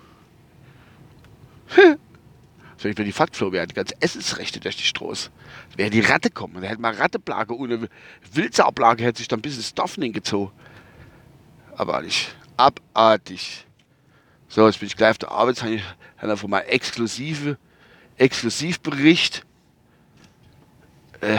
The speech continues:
was sind da jetzt? Äh, ich muss mal gucken.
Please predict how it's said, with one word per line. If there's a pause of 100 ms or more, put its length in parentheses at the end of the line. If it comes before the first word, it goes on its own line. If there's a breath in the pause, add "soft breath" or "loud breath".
was
sind
da
jetzt? (3000 loud breath)
Äh,
ich
muss
mal
gucken.